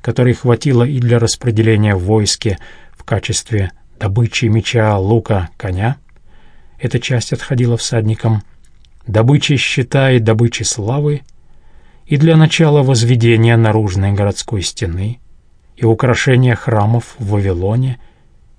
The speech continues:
и для реконструкции всей оросительной системы.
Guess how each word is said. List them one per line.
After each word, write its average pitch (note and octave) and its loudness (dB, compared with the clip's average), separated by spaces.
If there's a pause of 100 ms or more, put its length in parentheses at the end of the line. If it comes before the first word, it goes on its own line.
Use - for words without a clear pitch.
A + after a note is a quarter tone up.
и A2+ -6
для G#2+ 0
реконструкции A2 -2
всей G#2+ -6
оросительной G#2+ -2
системы. G2 -8